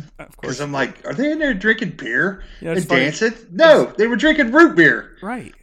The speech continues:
Speaker 1: and dancing. Um,
Speaker 2: And dancing.
Speaker 1: no, we were watching the, the preview, and at the end of it, we, me and Luke both agreed last week that you were going to enjoy this at least a little bit.
Speaker 2: <laughs> I did.
Speaker 1: So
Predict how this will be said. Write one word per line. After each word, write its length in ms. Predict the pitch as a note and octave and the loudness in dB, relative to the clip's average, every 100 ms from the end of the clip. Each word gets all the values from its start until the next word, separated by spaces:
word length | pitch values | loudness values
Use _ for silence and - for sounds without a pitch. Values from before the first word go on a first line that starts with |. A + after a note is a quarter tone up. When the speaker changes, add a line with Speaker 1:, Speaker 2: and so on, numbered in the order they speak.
| - | -12
Speaker 1:
and 180 | D3+ | -10
dancing. 440 | C3 A2+ G#2+ G2+ G2 _ _ _ - | -8 -8 -8 -12 -14 _ _ _ -2
Um, 280 | G#3 G3 - | -2 -2 -2
Speaker 2:
And 140 | F3 | -2
dancing. 300 | E3 D3+ C3+ G3+ | 2 2 0 -2
Speaker 1:
no, 100 | F3 | -2
we 120 | F#3 | -2
were 100 | G#3 | -2
watching 420 | F3+ F3+ - E3 | 0 -2 -4 -8
the, 260 | C#3 B2+ - | -8 -8 -10
the 80 | D3 | -14
preview, 460 | - C#3+ C3+ A#2+ | -10 -10 -8 -8
and 80 | A#2 | -8
at 80 | A#2+ | -10
the 120 | C3+ | -8
end 120 | B2+ | -8
of 80 | B2 | -8
it, 100 | G#2+ | -10
we, 160 | G#2+ A2+ - | -10 -14 -12
me 80 | C3 | -12
and 240 | A#2 A#2 | -12 -12
Luke 200 | A#2 A#2 | -10 -8
both 200 | - A#2 | -6 -6
agreed 280 | D#2+ A#2 A2 | -8 -10 -8
last 260 | - G2 - | -6 -6 -8
week 160 | G2+ | -14
that 180 | - G2+ | -14 -16
you 80 | G2+ | -16
were 100 | F#2 | -14
going 240 | F#2+ G2 | -12 -12
to 100 | F#2 | -10
enjoy 260 | F#2 G2 F#2+ | -12 -10 -10
this 320 | F#2+ A2+ - - _ | -12 -14 -18 -20 _
at 140 | - | -16
least 280 | - G#2 - | -12 -14 -12
a 80 | A#2+ | -12
little 260 | G#2+ D2 D2 | -12 -12 -10
bit. 240 | F2+ - - _ _ _ _ | -10 -12 -16 _ _ _ _
Speaker 2:
<laughs> 380 | _ A3 _ - | _ -20 _ -14
I 100 | - - - | -14 -16 -20
did. 320 | - - - - | -18 -14 -14 -10
Speaker 1:
So 440 | - G#3 G3+ - | -8 -6 -6 -8